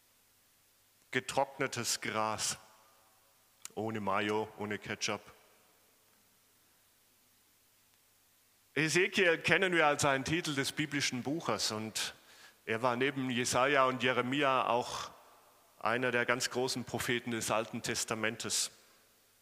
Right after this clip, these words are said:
Und wir begegnen ihnen hier in diesem Bericht im Alter von dreißig Jahren. Ursprünglich war er zum Priester ausgebildet worden,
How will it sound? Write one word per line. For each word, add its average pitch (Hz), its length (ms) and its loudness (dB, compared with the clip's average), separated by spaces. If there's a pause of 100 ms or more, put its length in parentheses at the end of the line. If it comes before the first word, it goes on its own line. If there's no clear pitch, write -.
(720)
Und 107 380 -8
wir 110 160 -4
begegnen 143 500 0
ihnen 139 200 -2
hier 143 300 0
in 113 180 -2
diesem 113 320 -4
Bericht 117 480 -4
im 107 220 -4
Alter 117 320 0
von 113 220 -6
dreißig 104 420 -4
Jahren. 101 420 -2 (1700)
Ursprünglich 151 580 2
war 123 120 6
er 123 160 4
zum 127 180 0
Priester 156 360 2
ausgebildet 104 640 -2
worden, 92 260 -2